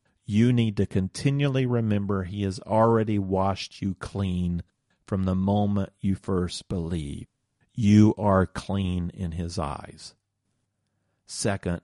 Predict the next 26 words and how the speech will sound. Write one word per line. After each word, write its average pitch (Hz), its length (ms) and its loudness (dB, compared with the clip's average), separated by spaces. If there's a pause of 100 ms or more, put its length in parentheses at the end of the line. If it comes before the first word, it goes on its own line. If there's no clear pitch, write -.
to 98 100 -6
be 92 180 -4
a 92 80 -2
disciple 104 480 0
of 95 80 0
Jesus, 98 460 -2 (340)
you 139 120 4
need 147 160 4
to 120 60 0
keep 117 220 2
your 110 140 4
relationship 107 680 0
with 110 200 -2
God 104 260 -2 (260)
fresh 117 460 4
by 98 160 -4
confessing 113 600 -2
sin 127 320 -2
as 101 120 0
soon 147 260 4
as 127 120 0
you 113 80 4
become 98 280 -2
aware 85 240 -2
of - 140 -12
it. - 100 -16